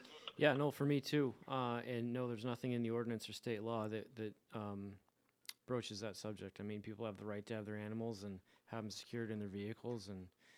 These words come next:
um, you know, having a, a snippy dog or whatever in the back of your truck or that likes to pay attention to other people, there's nothing, nothing we can do about it.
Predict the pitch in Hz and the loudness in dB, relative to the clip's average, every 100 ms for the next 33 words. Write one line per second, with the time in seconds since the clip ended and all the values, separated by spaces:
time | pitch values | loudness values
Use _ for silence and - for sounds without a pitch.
0 | - - _ _ - 104 95 95 92 90 | -20 -20 _ _ -8 -4 -4 -4 -8 -10
1 | - _ 101 104 107 107 110 104 98 - | -18 _ -6 -4 -4 -4 -4 -4 -6 -6
2 | 104 113 107 104 110 107 98 104 104 104 | -8 -8 -6 -4 -4 -4 -4 -4 -4 -6
3 | 98 104 101 104 98 113 104 - 107 95 | -4 -6 -6 -8 -6 -4 -4 -6 -8 -6
4 | 101 98 - 104 98 _ _ _ - 101 | -8 -8 -8 -8 -8 _ _ _ -8 -8
5 | - 113 - 110 98 - 101 101 98 92 | -4 -6 -6 -12 -12 -10 -10 -8 -8 -6
6 | 110 98 107 95 90 - _ _ _ _ | -8 -8 -8 -10 -12 -18 _ _ _ _
7 | _ _ _ 113 120 107 104 98 98 92 | _ _ _ -4 -2 -2 -4 -4 -6 -8
8 | 85 85 82 82 | -8 -10 -10 -12